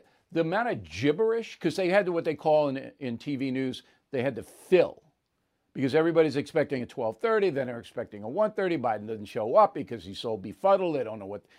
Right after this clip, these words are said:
you know, he's reading it, the script over eighteen times, so he doesn't, he still boots it. Um, but anyway,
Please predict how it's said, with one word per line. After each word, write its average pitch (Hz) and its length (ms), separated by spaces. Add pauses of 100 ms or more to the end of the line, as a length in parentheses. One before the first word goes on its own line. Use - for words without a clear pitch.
(140)
you - 80
know, 101 140
he's 117 240 (340)
reading 151 260
it, - 380
the 120 60
script - 300
over 135 160
eighteen 123 460
times, 170 420
so 143 60
he 117 80
doesn't, 117 220
he 110 80
still 156 300
boots 143 400
it. 165 180 (640)
Um, 127 340
but 147 140
anyway, 170 360